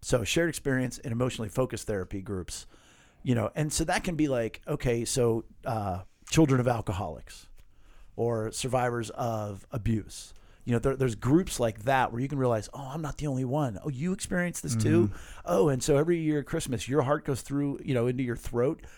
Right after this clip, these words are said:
Speaker 1: Yes. Oh, gosh." So you can share that experience and tell your story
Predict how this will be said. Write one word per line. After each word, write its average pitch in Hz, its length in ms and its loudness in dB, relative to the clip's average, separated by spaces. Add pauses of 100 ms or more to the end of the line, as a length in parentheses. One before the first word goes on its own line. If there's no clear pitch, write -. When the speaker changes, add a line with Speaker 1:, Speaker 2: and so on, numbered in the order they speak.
(160)
Speaker 1:
Yes. - 500 -4
Oh, 156 300 2
gosh." 156 460 -8
So - 140 -4
you 170 120 -2
can 139 180 -6
share 131 340 -2
that 117 140 -2
experience 110 580 -6
and - 100 -20
tell 117 160 -4
your 107 160 -8
story 98 480 -2